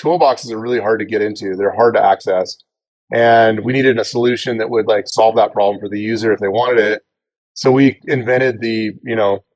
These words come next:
the little collapsing, telescoping ladder that folds up inside the box. And so when you get to the job site or the campsite and you wanna get all that stuff out of your toolbox, rather than having to crawl in the tire or,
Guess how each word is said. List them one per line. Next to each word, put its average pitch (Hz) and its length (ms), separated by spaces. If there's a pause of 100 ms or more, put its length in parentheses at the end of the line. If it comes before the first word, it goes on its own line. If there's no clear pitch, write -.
(340)
the 113 180
little 120 260
collapsing, 107 880
telescoping 120 540
ladder 104 360
that - 160
folds 110 220
up 110 120
inside 107 280
the 104 60
box. 101 420
And 98 180
so 104 420 (480)
when 127 140
you 127 60
get 135 140
to 131 80
the 123 80
job 120 300
site 120 380
or 110 80
the 104 80
campsite 117 540
and 117 100
you 113 80
wanna 110 180
get 113 120
all 110 80
that 104 100
stuff 117 220
out 113 60
of 107 60
your 101 100
toolbox, 110 580
rather 107 240
than 107 120
having 107 180
to - 40
crawl 110 320
in 104 60
the 98 60
tire 110 440
or, 98 360